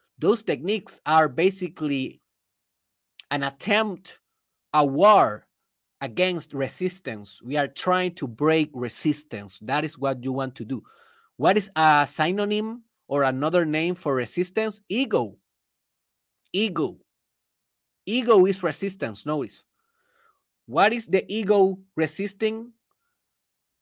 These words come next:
It's resisting everything. Everything that it doesn't consider himself. "I am this, I am not this." That is the ego. That limit,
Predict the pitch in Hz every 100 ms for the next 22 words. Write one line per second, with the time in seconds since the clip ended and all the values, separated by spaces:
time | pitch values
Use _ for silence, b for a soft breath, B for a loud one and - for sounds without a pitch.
0 | _ 170 185 196 196 185 170 151 170 170
1 | 160 110 117 _ _ _ _ _ _ _
2 | _ _ _ _ _ _ 170 202 220 196
3 | 208 180 156 - 147 143 170 185 180 165
4 | 143 165 160 151 143 131 214 185 101 -
5 | _ _ _ _ _ _ _ _ _ _
6 | _ _ _ _ - 117 107 120 131 214
7 | 269 269 - - _ _ - 123 123 117
8 | 160 185 131 127 107 - - _ 101 101
9 | 123 156 156 170 214 240 185 113 - _
10 | _ _ _ 107 180 180 139 165 240 285
11 | -